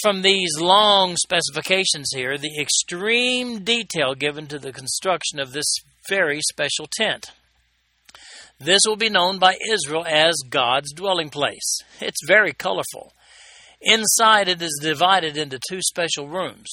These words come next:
the holy place and the most holy place. Exodus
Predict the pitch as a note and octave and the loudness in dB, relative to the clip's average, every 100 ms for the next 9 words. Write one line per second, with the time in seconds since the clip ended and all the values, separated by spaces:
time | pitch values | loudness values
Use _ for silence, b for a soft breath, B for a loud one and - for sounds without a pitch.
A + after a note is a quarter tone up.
0 | - A#2 C#3 D3+ - C3 B2+ D3 - - | -8 -6 -4 -6 -4 -4 -4 -6 -8 -8
1 | - D#3+ F3+ G#3 A3 - D#3+ B2 A2 - | -4 -4 -2 -2 -2 -2 -6 -10 -12 -14
2 | - - - - B B B B B B | -12 -8 -8 -8 B B B B B B
3 | _ - G3+ - F#3+ | _ 4 4 4 -6